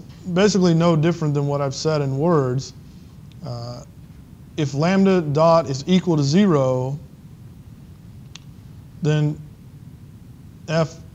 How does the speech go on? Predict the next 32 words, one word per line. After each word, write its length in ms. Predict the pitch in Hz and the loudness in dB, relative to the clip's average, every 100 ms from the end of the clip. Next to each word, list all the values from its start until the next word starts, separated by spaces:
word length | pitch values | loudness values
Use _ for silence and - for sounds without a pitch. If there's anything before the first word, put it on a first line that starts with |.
| - - - | -20 -14 -8
according 340 | - 170 147 | 0 2 2
to 80 | 135 | 2
this 200 | 175 - | 0 0
equation, 480 | 165 151 143 139 135 | 0 0 0 0 -2
then, 300 | 135 135 127 - - - - - - - - - - - - - - - - - - - - - - - - - - | -2 -4 -8 -12 -20 -20 -20 -20 -20 -20 -20 -20 -20 -20 -20 -20 -20 -20 -20 -20 -20 -20 -20 -20 -20 -20 -20 -18 -8
then, 280 | 135 135 131 | -4 -4 -4
you 140 | 151 | -6
know, 160 | 123 117 | -6 -4
this 220 | 135 135 | -4 -2
is 80 | 131 | -4
satisfied. 680 | - 156 143 131 123 98 - | 0 0 0 -4 -10 -14 -8
So 100 | 131 | -4
this, 240 | 135 147 | -2 -2
this 320 | 156 151 151 | -4 -2 -2
equation 420 | 143 147 147 139 131 | -2 0 0 0 -2
is 80 | |
zero, 560 | 127 175 160 156 147 139 - - - - - - - - | 0 2 2 2 0 -2 -8 -20 -20 -20 -20 -20 -16 -8
and 440 | 139 135 135 135 - - - - - - - - - - | -6 -4 -6 -8 -12 -20 -20 -20 -20 -20 -20 -20 -20 -8
then 220 | 147 143 | -2 0
this 240 | 135 156 - | 0 0 0
has 220 | 147 139 | -2 -2
to 80 | 139 | -4
be 140 | 131 | -4
less 300 | 127 135 131 | -2 -4 -4
than 160 | 131 120 | -8 -6
zero, 300 | 131 143 120 | -2 0 -2
so 180 | - 123 | -8 -10
the 100 | 117 | -10
flow, 340 | 135 139 - 139 | -4 -4 -4 -12
so 240 | - 135 | -6 -6
it's 120 | 127 | -4
elastic. 520 | 123 131 147 139 - | -4 -2 -2 -2 -6